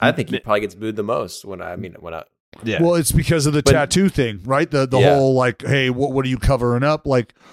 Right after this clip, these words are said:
Speaker 3: like, uh, there's a lot of people, look, come on, man. All right. There's people who, who think J F K is coming back. All right. And, and
Speaker 2: Who the fuck thinks that?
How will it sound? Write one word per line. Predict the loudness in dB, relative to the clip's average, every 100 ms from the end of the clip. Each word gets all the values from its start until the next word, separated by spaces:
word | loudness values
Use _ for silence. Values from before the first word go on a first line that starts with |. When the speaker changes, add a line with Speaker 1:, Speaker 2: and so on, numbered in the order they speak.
| _ -4
Speaker 3:
like, | -2 0
uh, | -2 2
there's | 2 4
a | 2
lot | 2
of | 2
people, | 0 0 0
look, | 0
come | 0
on, | 0 0
man. | -2 -4 -6 -2
All | 0
right. | 0 -4 -20 _ -2
There's | 0
people | 2 4 4
who, | 4 4 4 2 -4 -20 -20 _ -4
who | 0
think | 2 0
J | 0 2 2
F | 0
K | 0 0
is | 0
coming | -2 -2 -4
back. | -10 -14 -20 _ _ _ _ _ _ 0
All | 2
right. | 2 0 _
And, | -2 -2 0
and | -2 2
Speaker 2:
Who | 4
the | 4 0
fuck | -2 -4 -4 -4
thinks | -4 -2 0
that? | 2 2 0